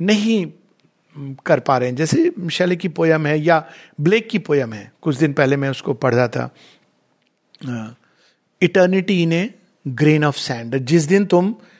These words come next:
एक, अ, मिट्टी के कण में it, अ, जब तुम देख सकोगे उस शाश्वत को, रेडियंस को, स्प्लेंडर को,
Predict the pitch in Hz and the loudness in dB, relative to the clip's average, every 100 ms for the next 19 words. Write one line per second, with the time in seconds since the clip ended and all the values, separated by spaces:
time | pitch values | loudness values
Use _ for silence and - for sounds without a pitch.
0 | _ - 165 - 165 147 139 131 135 131 | _ -8 -8 -8 -6 -4 -4 -8 -12 -16
1 | 123 131 147 147 180 151 170 165 170 165 | -16 -8 -8 -4 -4 0 -2 0 0 2
2 | 165 160 156 - _ _ 185 156 - - | 2 0 -4 -12 _ _ -2 -2 -4 -20
3 | _ _ 160 147 135 147 180 160 165 147 | _ _ -8 -4 -4 -2 0 0 -4 -8
4 | 147 131 170 170 - 143 156 147 147 - | -10 0 2 2 -2 -2 0 0 0 0
5 | 151 127 - 139 - 147 120 135 147 156 | 0 0 -2 -6 -4 -6 -6 -2 0 4
6 | 175 160 - 156 143 - 165 160 170 160 | 2 2 -4 -8 -8 -4 -2 2 2 0
7 | 151 120 | -6 -10